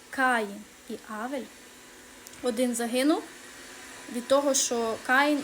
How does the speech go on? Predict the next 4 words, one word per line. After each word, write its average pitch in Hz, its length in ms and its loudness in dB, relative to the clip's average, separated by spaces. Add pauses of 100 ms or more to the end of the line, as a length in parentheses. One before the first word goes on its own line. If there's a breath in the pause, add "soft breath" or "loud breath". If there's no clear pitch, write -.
(140)
да, 233 220 0
вбив 240 360 -2
Авеля. 208 400 -4 (1400)
Прокляття 254 920 0